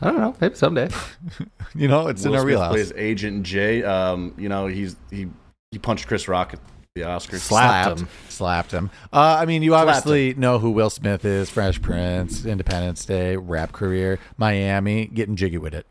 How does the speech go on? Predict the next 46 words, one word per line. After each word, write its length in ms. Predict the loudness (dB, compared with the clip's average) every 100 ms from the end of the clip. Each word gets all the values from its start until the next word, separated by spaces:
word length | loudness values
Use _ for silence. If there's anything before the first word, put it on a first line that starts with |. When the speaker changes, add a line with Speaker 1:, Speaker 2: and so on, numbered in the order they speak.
| _
Speaker 1:
Yeah, 180 | 6 6
up 300 | 6 4 4
until 420 | 0 4 4 6
about, 480 | 6 6 6 2 -2
you 120 | 0 2
know, 180 | 2
a 40 | 2
year 240 | 2 2
ago. 420 | 2 2 2 2 -2 -8 -12 -14 -18 -18 -20 -10
Now 280 | -2 0 0
he's 160 | -2
just, 260 | -2 -2 -2
"Keep 180 | -4 -2
my 220 | -2 -2
wife's 340 | 0 -2 -2 -4
name 200 | -4 -2
out 260 | -4 -6
your 220 | -6 -6 -6
fucking 360 | -6 -6 -4
mouth." 400 | -4 -2 -4 -12 -18 -20 -20 _ -2
Will 100 | 0
Smith. 340 | 2 0 -2 -2 -6 -6
Speaker 2:
<laughs> 40 | -18 _ -6 0 0
You 120 | 2
know. 120 | 0 0 -4 -4
Speaker 1:
You 60 | -2 0
know, 160 | 0 -2 -12 -20 -18 2
that 140 | 2
guy. 120 | 4
Speaker 3:
I 20 | -2
gotta 60 | -10 -14
bring 0 |
my 60 | -8
Speaker 1:
Unfortunately. 540 | 0 0 0 0 0
Speaker 3:
hands 320 | 0 0 0 -2
up 80 |
for 120 | -4 -4
this 200 | -4 -2
one. 260 | 0 0
Uh, 320 | 0 2 0
Laurel 420 | 0 0 2 2 0
is 60 |
played 220 | -2 -2 0
by 120 | 0
Linda 400 | 2 2 2 2
Fiorentino. 1300 | 0 2 4 4 4 0 0 0 2 0 0 -4